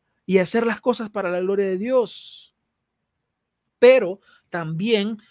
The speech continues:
los miembros que no son pastores, que no son predicadores,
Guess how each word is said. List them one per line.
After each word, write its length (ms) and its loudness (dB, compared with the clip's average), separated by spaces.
los 400 -2
miembros 920 -4
que 120 -8
no 300 -2
son 280 -8
pastores, 640 -10
que 140 -10
no 260 0
son 220 -4
predicadores, 960 -10